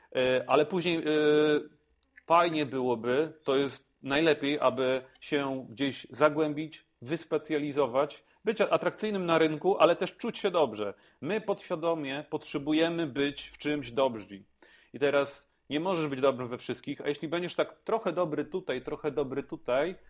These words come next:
to na dłuższą metę to się nie spisze. I to, co mówiłeś, faktycznie, e, są branż-, są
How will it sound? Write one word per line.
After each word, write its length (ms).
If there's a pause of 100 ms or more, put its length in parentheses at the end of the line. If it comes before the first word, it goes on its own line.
(340)
to 120
na 120
dłuższą 360
metę 300
to 100
się 140
nie 80
spisze. 340
I 60
to, 100
co 100
mówiłeś, 340
faktycznie, 600
e, 240
są 340
branż-, 400
są 280